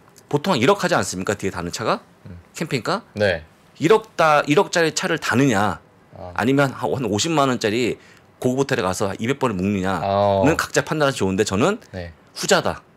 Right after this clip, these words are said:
Speaker 1: 라고
Speaker 2: 아.
Speaker 1: 말씀을 좀 드리는
Speaker 2: 그래서
Speaker 1: 스타일이고.
Speaker 2: 제, 제 지인들 중에
Speaker 1: 네.
Speaker 2: 캠핑에 빠져 있는 친구들이 엄청 있어요. 지금도 아마 이 방송 보고 있을 수 있는데
Speaker 1: 어, 어.
Speaker 2: 그 친구들의 말에 의하면
Speaker 1: 음.
Speaker 2: 캠핑 막 장비 막 사다가 끝판왕은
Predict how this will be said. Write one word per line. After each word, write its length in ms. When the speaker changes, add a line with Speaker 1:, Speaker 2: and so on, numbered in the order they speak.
Speaker 1:
라고 180
Speaker 2:
아. 40
Speaker 1:
말씀을 340
좀 140
드리는 280
Speaker 2:
그래서 220
Speaker 1:
스타일이고. 240
Speaker 2:
제, 280
제 480
지인들 320
중에 380
Speaker 1:
네. 60
Speaker 2:
캠핑에 420
빠져 260
있는 160
친구들이 380
엄청 220
있어요. 540
지금도 300
아마 100
이 80
방송 280
보고 180
있을 160
수 140
있는데 440
Speaker 1:
어, 200
어. 60
Speaker 2:
그 180
친구들의 560
말에 240
의하면 480
Speaker 1:
음. 240
Speaker 2:
캠핑 460
막 100
장비 260
막 120
사다가 580
끝판왕은 760